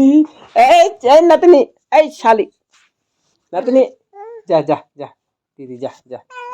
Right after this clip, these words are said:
<laughs> দেখ, তোর কাছে যাইতে চায় না। এ, ভয় পায়। তো বল, কেমন লাগলো? টাটা দে তো, টাটা দে তো।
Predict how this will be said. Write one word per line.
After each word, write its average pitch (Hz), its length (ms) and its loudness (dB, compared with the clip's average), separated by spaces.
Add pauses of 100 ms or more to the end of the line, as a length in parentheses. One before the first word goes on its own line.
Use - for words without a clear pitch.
(520)
<laughs> - 640 0
দেখ, 160 200 2
তোর 151 140 -2
কাছে 160 180 -2
যাইতে 120 380 -6
চায় 110 140 -12
না। 117 120 -16 (1200)
এ, 151 120 -6 (440)
ভয় 143 240 -2
পায়। 135 240 -6 (760)
তো 165 40 -10 (140)
বল, 214 380 0
কেমন 233 320 0
লাগলো? 254 340 0 (480)
টাটা 214 260 -6
দে 262 120 -2
তো, 359 140 -6
টাটা 233 280 -2
দে 254 100 -4
তো। 403 160 -8